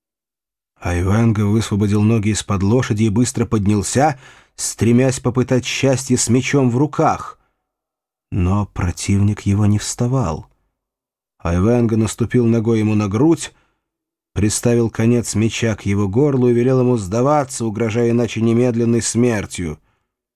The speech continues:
Буагильбер не отвечал. "Не убивай его, сэр-рыцарь!" воскликнул гроссмейстер. "Дай ему исповедаться и получить отпущение грехов! Не губи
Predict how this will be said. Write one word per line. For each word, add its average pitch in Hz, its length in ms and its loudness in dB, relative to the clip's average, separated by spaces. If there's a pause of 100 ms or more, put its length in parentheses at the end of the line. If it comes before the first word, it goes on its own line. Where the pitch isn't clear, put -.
(400)
Буагильбер 95 800 -2
не 98 80 0
отвечал. 95 800 -6 (1700)
"Не 208 220 2
убивай 262 680 2
его, 202 360 2
сэр-рыцарь!" 208 1040 -2 (300)
воскликнул 117 580 0
гроссмейстер. 98 800 -4 (480)
"Дай 214 340 4
ему 226 240 2
исповедаться 220 760 0
и 202 80 2
получить 202 400 0
отпущение 196 680 0
грехов! 175 560 0
Не 156 160 2
губи 240 640 0